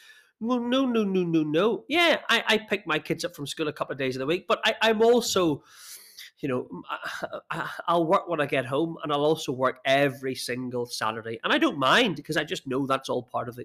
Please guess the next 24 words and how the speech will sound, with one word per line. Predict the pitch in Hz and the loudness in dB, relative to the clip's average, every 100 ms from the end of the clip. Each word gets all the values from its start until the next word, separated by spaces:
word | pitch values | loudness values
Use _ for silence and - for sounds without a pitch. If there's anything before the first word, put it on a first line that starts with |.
| _ - | _ -8
part | 117 | -6
of | 117 | -8
the | 113 | -12
game. | 110 113 120 _ - - - - - - | -14 -14 _ _ -20 -20 -20 -20 -10 2
Um, | 185 190 190 190 311 _ _ _ _ _ _ _ - | 6 6 4 -2 -10 _ _ _ _ _ _ _ -2
and | 208 | 4
the | 226 | 6
last | 247 294 - | 6 4 4
thing | 233 | 2
I | 196 | 4
wanna | 180 165 | 2 2
say | - 156 139 135 | 2 0 2 0
is | 131 - - _ _ _ _ _ - | -4 -10 -20 _ _ _ _ _ -6
you've | 233 - | -6 2
got | 269 269 - | 4 4 2
to | 233 | 4
really | 180 170 170 | 4 2 2
have | 165 139 | -2 0
looked | 151 151 156 | 0 2 -2
at | 143 - | -8 -4
all, | 143 139 151 151 - - _ - | 2 4 2 0 -6 -20 _ -2
every | 247 247 - 240 | 0 0 -2 -2
single | - - 190 160 165 147 | -2 -2 0 2 2 0
one | 135 127 127 | 0 0 0